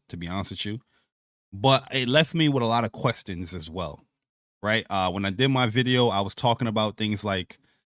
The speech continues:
in this, in this article here, we're gonna go back to the s-, the specs and all the stuff that you can take out and the pricing and all that stuff. We're gonna go back to that. Don't worry, guys. And the, the, the, the soul separately, we're gonna go back to it. But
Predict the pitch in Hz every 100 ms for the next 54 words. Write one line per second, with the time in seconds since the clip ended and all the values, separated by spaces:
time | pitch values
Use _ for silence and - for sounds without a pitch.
0 | _ _ 131 143 160 - 135 151 160 143
1 | 156 151 135 131 123 123 156 151 156 147
2 | 143 147 123 - - - _ _ _ 113
3 | 110 - 127 - - 110 104 104 101 -
4 | 107 - 107 101 92 - 107 104 101 92
5 | 90 - 98 95 104 92 92 90 87 95
6 | 85 107 107 98 90 90 - 87 82 98
7 | 95 90 85 85 85 82 85 82 82 _
8 | _ _ _ 87 85 78 85 76 - -
9 | 107 95 - 95 92 90 82 - 90 95
10 | 87 92 82 85 - 85 78 _ _ _
11 | _ _ _ _ 127 123